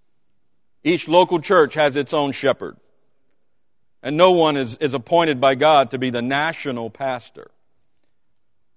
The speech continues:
These stand in the holy office of the preacher of the Word of God and desire and covet the praise of men. And if you don't believe me,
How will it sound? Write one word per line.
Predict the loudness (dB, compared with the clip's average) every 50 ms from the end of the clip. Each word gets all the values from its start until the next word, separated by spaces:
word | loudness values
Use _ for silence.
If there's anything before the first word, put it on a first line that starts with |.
| _ _ _ -6
These | 0 2 4 4 4 2 0 -4
stand | -2 0 0 2 2 0 0 0
in | -2 -2 0
the | -2 0
holy | 4 4 6 6 6 4 4
office | 4 6 6 4 4 2 -4 -10 -10 -10
of | -10 -10
the | -10
preacher | -10 _ 0 2 2 2 2 -2 -2
of | -2 -2
the | -2
Word | 2 4 4 4 4
of | 2 0
God | 2 4 6 6 6 4 2 0 -6 _ _ _ _ _ _
and | -6 -4 -2
desire | -2 -2 -2 -2 2 6 6 8 8 8 6 6 4 4
and | 2 0 -4 -4
covet | 0 2 2 2 2 -2 -2 -4
the | -8
praise | -4 -2 0 0 0 0 -4 -8
of | -12 -12
men. | -8 -8 -8 -8 -8 -12 -16 -20 _ _ _ _ _ _ _ _ _ _ _ _ _ _ _
And | -8 -4 -4
if | -4 -2 -2
you | -2 2
don't | 4 4 4 4 4 2
believe | 2 4 6 6 4 4
me, | 2 0 0 0 0 -2